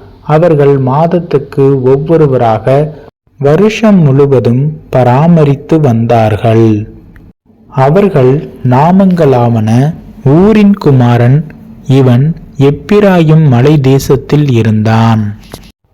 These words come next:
தேக்கேரின் குமாரன், இவன் மாக்காத்சிலும் சல்பீமிலும் பெத்ஷிமேசிலும் ஏலோன் பெத்தானிலும் இருந்தான்.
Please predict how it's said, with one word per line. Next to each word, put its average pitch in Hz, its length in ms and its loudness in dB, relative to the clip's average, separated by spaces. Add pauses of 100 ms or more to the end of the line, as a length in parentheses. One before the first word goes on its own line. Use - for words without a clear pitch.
(360)
தேக்கேரின் 180 760 0
குமாரன், 120 800 0
இவன் 127 540 0 (640)
மாக்காத்சிலும் 156 1200 0 (600)
சல்பீமிலும் 135 1040 0 (540)
பெத்ஷிமேசிலும் 135 1160 0 (520)
ஏலோன் 170 640 2
பெத்தானிலும் 147 1000 0 (320)
இருந்தான். 110 840 0